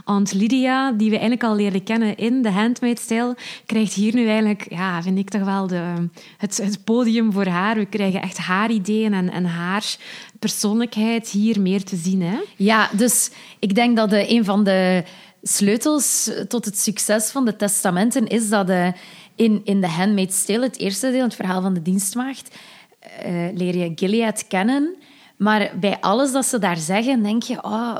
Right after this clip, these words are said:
Speaker 2: ik wil daar meer over weten. Hoe werkt die maatschappij? En wat betekent dit en dat? En wie zijn die tantes?" En je wilt heel veel weten.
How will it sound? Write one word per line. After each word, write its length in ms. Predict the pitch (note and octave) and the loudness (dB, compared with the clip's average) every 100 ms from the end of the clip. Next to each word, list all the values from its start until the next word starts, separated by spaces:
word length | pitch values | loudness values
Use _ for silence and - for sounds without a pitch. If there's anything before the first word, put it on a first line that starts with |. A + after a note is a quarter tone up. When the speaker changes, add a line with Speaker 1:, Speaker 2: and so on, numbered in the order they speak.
| - | -10
Speaker 2:
ik 140 | G3+ | -8
wil 140 | F#3 | -4
daar 160 | F3+ E3 | -4 -6
meer 320 | D#3+ F3 G#3+ - | -6 -4 -4 -6
over 240 | E3+ E3 | -8 -6
weten. 360 | E3 G3 A3+ G#3+ | -4 -4 0 0
Hoe 140 | F3 | 0
werkt 260 | E3 F#3+ - | -2 -6 -2
die 100 | A3+ | -2
maatschappij? 920 | F#3 F#3 - F3 - - G3+ G#3+ G#3 - - | -2 -4 -6 -8 -8 -6 -2 -2 -4 -10 -16
En 100 | - | -10
wat 100 | D#3 | -8
betekent 540 | F3 E3+ F#3 E3 E3 - | -8 -6 -6 -4 -8 -2
dit 300 | G#3 G#3+ - G3+ | -4 -4 -10 -8
en 80 | E3 | -4
dat? 220 | F#3+ G3+ | -4 -4
En 200 | F#3+ F3 | -4 -2
wie 160 | E3 | -2
zijn 180 | F3+ G3 | -2 0
die 140 | A3 A3 | 0 0
tantes?" 360 | A3+ A3+ A#3+ | 0 0 0
En 120 | A3 | 0
je 80 | G#3 | 0
wilt 160 | G#3 G3 | 0 0
heel 240 | F#3 D4 | 0 0
veel 200 | B3 G#3 | 2 0
weten. 460 | F3 F#3 A3+ C#4 | 2 2 0 -2